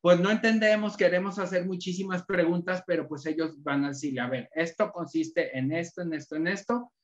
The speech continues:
yo te voy a ayudar a esto y, y, y tú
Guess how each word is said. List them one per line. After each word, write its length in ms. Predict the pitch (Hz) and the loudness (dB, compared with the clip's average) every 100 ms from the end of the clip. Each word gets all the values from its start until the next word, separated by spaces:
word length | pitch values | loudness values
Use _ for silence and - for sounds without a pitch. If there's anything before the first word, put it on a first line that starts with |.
| _ - | _ 0
yo 160 | 170 | 2
te 60 | 180 | 4
voy 300 | 175 170 165 | 4 4 2
a 20 | |
ayudar 340 | 147 147 147 | 0 -2 0
a 140 | 156 170 | 2 0
esto 400 | 185 - 214 - | -2 -6 -8 0
y, 180 | 160 147 | 0 2
y, 240 | 147 143 151 | 0 0 -2
y 100 | 147 | -2
tú 440 | 180 180 202 - | 4 4 4 -2